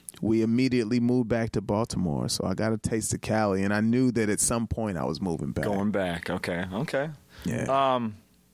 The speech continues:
Speaker 2: well, then maybe you could explain this to me. It's something I'd like to do, uh, when, uh, my guest is from out of town originally. I'll do a search of their, like, ho-, like, a city and see if there's any interesting news stories.
Speaker 1: Oh, absolutely.
Speaker 2: So I searched Baltimore.
Speaker 1: Oh, I know there's something interesting there.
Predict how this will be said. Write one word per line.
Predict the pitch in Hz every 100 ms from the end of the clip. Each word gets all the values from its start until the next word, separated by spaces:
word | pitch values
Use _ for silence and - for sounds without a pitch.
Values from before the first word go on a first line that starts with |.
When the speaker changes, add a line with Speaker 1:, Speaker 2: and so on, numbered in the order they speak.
| - -
Speaker 2:
well, | 135
then | 143 180
maybe | 196 190
you | 180
could | 151
explain | 117 - 113 101
this | 92 -
to | 92
me. |
It's | 95
something | - 170 151
I'd | 127
like | 117
to | -
do, | 92 101 95 92 - - - - -
uh, | 104 98 95 95 92 90
when, | 90 98 95 95
uh, | 90
my | 87
guest | 90 104 95 -
is | 92
from | - 92 87 87 82 -
out | 85
of | 85
town | - 87 92
originally. | 92 98 98 104
I'll | 101 107
do | 113
a |
search | - 107 101 101
of | 80
their, | 85 82 82 -
like, | 80 -
ho-, | - - -
like, | 87
a | 92
city | - 78 76 78
and | 90
see | -
if | 127
there's | 113
any | 120 104
interesting | 107 107 95 - 95
news | 90 92
stories. | - 69 64 - - - -
Speaker 1:
Oh, | 190 139
absolutely. | 165 - 170 117
Speaker 2:
So | 131
I |
searched | 120 - 139 -
Baltimore. | 120 139 92 78 - -
Speaker 1:
Oh, | 127 104 80
I | 104
know | 110 113
there's | 117 95
something | - 87 85
interesting | 82 104 - -
there. | 98 85 67